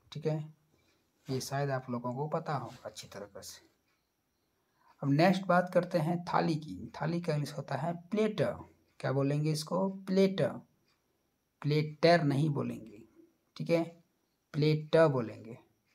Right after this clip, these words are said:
R यहाँ पे silent है, इसका pronunciation नहीं किया जाता है, तो याद रखेंगे थाली का English platter होता है। Spelling क्या है? पी एल ए डबल टी ई आर, platter। नेक्स्ट है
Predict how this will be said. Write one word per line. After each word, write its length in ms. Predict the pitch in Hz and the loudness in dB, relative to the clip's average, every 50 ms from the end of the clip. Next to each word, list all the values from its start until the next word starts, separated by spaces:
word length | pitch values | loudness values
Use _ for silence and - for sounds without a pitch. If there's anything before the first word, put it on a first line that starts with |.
| _ _ _ _ - | _ _ _ _ 2
R 240 | 127 139 151 156 165 | 4 4 4 4 4
यहाँ 300 | 143 131 123 135 143 143 | 2 -2 -2 -2 -4 -2
पे 240 | - - 147 156 156 | -2 -2 -2 -2 -2
silent 520 | - - 127 113 120 123 131 135 139 - - - | -4 -6 -4 -4 -2 -2 -2 -4 -6 -8 -14 -10
है, 220 | - 151 143 151 170 - - _ _ _ _ _ _ _ _ _ _ _ _ _ _ _ - | -6 -4 -4 -4 -6 -10 -16 _ _ _ _ _ _ _ _ _ _ _ _ _ _ _ -16
इसका 260 | 139 - - - 156 156 | -14 -10 -4 -2 -2 -2
pronunciation 800 | 151 147 - 139 139 139 139 135 - - 135 120 - 143 135 | -2 -2 -2 0 0 0 0 -2 -2 -4 -6 -4 -4 -2 -2
नहीं 300 | 127 123 120 123 131 127 123 | 0 0 0 -2 -2 -4 -4
किया 220 | - 123 113 104 | -4 -6 -6 -4
जाता 320 | 104 104 101 - - 101 - | -6 -6 -8 -8 -10 -10 -8
है, 220 | - 127 127 123 101 - - - _ _ _ _ _ - | -6 -6 -6 -6 -6 -10 -14 -18 _ _ _ _ _ -12
तो 60 | 127 | -6
याद 240 | 120 120 123 131 135 | -2 -2 0 0 0
रखेंगे 520 | 139 135 - 147 147 147 151 160 165 185 190 - - - _ _ _ _ _ _ _ _ _ - | -2 -4 -4 -4 -2 0 0 0 0 0 -4 -8 -14 -20 _ _ _ _ _ _ _ _ _ -6
थाली 240 | - 131 131 139 | -4 -2 0 0
का 160 | 135 139 135 127 | 0 0 -2 -2
English 420 | 131 131 139 170 202 214 - - - - - | 0 0 0 0 0 0 -4 -8 -12 -6 0
platter 360 | 196 190 190 180 180 - 151 | 4 4 4 6 6 4 4
होता 360 | 120 117 117 117 - 120 117 | 4 2 -2 -6 -8 -8 -8
है। 140 | 123 127 - | -8 -8 -10
Spelling 420 | - - - 135 139 147 156 156 | -10 -8 -6 -4 -2 -2 -2 -2
क्या 180 | 151 160 156 147 | 0 0 0 2
है? 200 | 160 180 190 190 | 0 0 0 -2
पी 280 | 190 - 156 156 165 160 151 - | -2 -2 -4 -2 -2 -2 -4 -4
एल 180 | 147 139 135 131 | -4 -2 -2 -4
ए 380 | 131 - 139 147 170 202 208 185 151 | -4 -4 -2 -2 -2 -2 -2 -2 -2
डबल 380 | 147 139 139 139 135 131 131 131 | -2 -4 -2 -2 -2 -2 -2 -4
टी 240 | - - 156 175 196 202 196 196 - - | -6 -6 -4 -4 -2 -4 -4 -8 -6 -4
ई 240 | 147 147 143 147 - - | -2 -2 -2 -4 -2 0
आर, 380 | 160 170 160 135 120 113 - - - - - | 2 2 2 2 0 -4 -6 -10 -10 -6 -2
platter। 560 | 165 165 165 156 - - 151 127 - - - - - - - - - _ _ _ _ _ _ _ _ _ _ _ _ _ _ _ _ _ _ _ _ _ _ _ | 0 0 2 2 2 2 2 0 0 -4 -8 -6 0 0 0 0 -2 _ _ _ _ _ _ _ _ _ _ _ _ _ _ _ _ _ _ _ _ _ _ _
नेक्स्ट 360 | - 147 160 170 185 - - - | 4 4 6 6 4 2 -2 -4
है 260 | 190 - 208 202 208 | 4 8 8 8 8